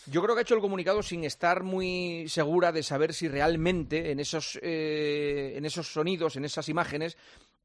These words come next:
efectivamente hay, eh, gritos racistas, pero evidentemente se suma a, a la condena de lo que pueden ser,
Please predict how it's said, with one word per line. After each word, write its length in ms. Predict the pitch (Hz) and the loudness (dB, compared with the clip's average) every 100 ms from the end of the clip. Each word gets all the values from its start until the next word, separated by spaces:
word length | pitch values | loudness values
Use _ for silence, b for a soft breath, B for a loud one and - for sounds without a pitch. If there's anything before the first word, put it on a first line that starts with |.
| - | -8
efectivamente 560 | 147 143 170 165 170 | -6 2 2 2 4
hay, 260 | 165 165 170 | 4 4 0
eh, 300 | 202 143 113 123 | 2 2 2 -2
gritos 260 | 160 180 | 0 2
racistas, 380 | 165 196 208 175 | 2 0 -2 0
pero 420 | 185 190 202 - _ _ | 2 4 2 -2 _ _
evidentemente 680 | 120 117 120 113 110 110 117 | -8 -6 -6 -4 -6 -6 -8
se 160 | - 139 | -6 -4
suma 360 | - 139 95 - b b | 0 0 -2 -12 b b
a, 160 | - 127 | -2 0
a 180 | - 131 | 2 2
la 140 | 131 | 0
condena 520 | 131 117 127 147 156 | 0 -2 0 2 2
de 120 | 151 127 | 0 0
lo 120 | 120 | -2
que 120 | 123 | -4
pueden 600 | 110 120 123 127 123 120 | -4 -4 -2 -4 -4 -4
ser, 320 | 113 139 151 | -2 -4 -4